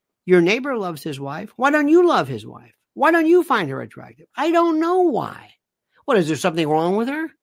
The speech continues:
Are you a, a Sheilaist?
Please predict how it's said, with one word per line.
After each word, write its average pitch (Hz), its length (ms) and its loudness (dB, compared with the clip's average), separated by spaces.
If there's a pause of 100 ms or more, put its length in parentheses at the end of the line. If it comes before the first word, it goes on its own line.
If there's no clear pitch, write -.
(300)
Are 185 80 4
you 202 240 2
a, 143 260 -6 (300)
a 151 140 -4
Sheilaist? 285 1000 -4